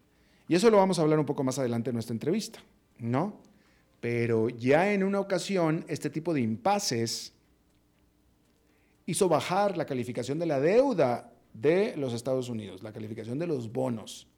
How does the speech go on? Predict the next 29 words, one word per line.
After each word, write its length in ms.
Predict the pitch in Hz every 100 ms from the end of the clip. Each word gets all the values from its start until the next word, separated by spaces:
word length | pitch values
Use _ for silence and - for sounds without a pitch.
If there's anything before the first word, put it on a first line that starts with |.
| _ _ _ _ _ _
con 160 | - 117
lo 120 | 117
cual 200 | 120 156
los 140 | 185 151
hace 180 | 151
más 260 | 170 151 -
caros. 580 | - 143 113 85 - - _ _ _ _ _ _ _ _
Y 100 | 127
eso 80 | 147
es 60 | 202
un 100 | 135
problema. 460 | 110 113 120 98 - _ _ _ _ _ _ _ - - _ _ -
Al 160 | 131
final 580 | 131 156 214 277 330 - -
se 280 | - - 139
pusieron 380 | - 220 135 151
de 60 | 175
acuerdo, 460 | 175 254 147 104 - - - - - - - -
y 80 |
siempre 300 | 127 147 156
se 80 | 175
ponen 220 | 151 131
de 80 | 135
acuerdo. 400 | 139 214 151 101
O 40 | -
sea, 140 | 135
es, 120 | 127
o 100 | 135
sea, 260 | 120 156 117